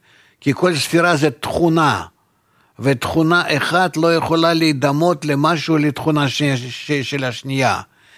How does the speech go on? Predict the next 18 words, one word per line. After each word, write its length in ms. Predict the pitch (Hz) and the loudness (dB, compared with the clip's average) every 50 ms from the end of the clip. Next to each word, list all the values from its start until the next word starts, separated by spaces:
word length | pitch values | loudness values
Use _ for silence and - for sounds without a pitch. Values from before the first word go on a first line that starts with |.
| - - - - - | -20 -20 -20 -8 -2
אלא 240 | 143 160 160 160 160 | 0 2 2 2 2
שכל 480 | 127 - 156 143 - - 180 190 180 151 | 2 2 0 0 0 2 2 2 2 0
תכונה 460 | - - - - 170 165 165 170 170 160 | -4 -6 -2 0 2 2 2 2 2 0
ותכונה 680 | 156 143 - - - 151 151 147 156 170 175 165 160 | 0 -4 -4 -6 -4 -4 -2 0 2 2 2 2 0
היא 200 | 147 120 135 135 | -2 -2 -2 -2
רוצה 600 | 127 127 131 123 - - - 175 170 156 143 120 98 92 - - - - - - _ - | -2 -2 -4 -6 -8 -4 -2 0 2 2 0 -2 -4 -6 -14 -20 -20 -20 -20 -20 _ -4
לעזור 600 | 127 139 139 143 139 131 120 120 156 196 202 185 156 143 | 0 2 2 4 2 2 2 2 2 4 4 2 2 0
לשנייה 840 | 135 127 110 - - 139 135 139 143 160 156 147 139 123 110 107 104 | 0 -2 -2 -4 -6 -4 -2 0 2 2 2 2 2 0 0 -2 -2
במה 340 | 110 127 131 139 147 135 127 | -2 -2 0 0 0 0 -2
שיש 460 | - - 127 127 131 123 113 - - | -2 -4 -4 -2 -2 -2 -4 -4 -2
לה 480 | 143 139 123 117 113 104 95 87 92 92 - - _ _ _ - | 0 2 2 2 2 0 -2 -4 -8 -12 -16 -20 _ _ _ -8
ואין 340 | 123 120 135 139 143 143 135 | -4 -2 0 0 0 0 0
לשני, 580 | 120 113 104 101 127 139 156 185 208 208 180 165 - - - - - - - - | -2 -4 -6 -8 -8 -6 -4 -4 -2 -2 -4 -4 -6 -12 -20 -20 -20 -20 -8 -4
אז 200 | 127 135 120 135 | -2 0 0 2
יש 260 | 151 160 147 - 160 | 2 2 2 0 -2
התקשרות 760 | 143 - - 156 143 123 - 147 165 185 190 185 170 139 120 | -2 -2 -2 -2 -2 -2 -4 -2 0 2 4 4 2 2 0
בין 240 | 117 127 123 123 127 | -2 -4 -4 -2 -2
הספירות, 800 | 127 113 - - - 139 139 143 147 139 120 101 90 - - | -4 -4 -6 -6 -4 -2 0 2 2 2 0 -2 -4 -10 -18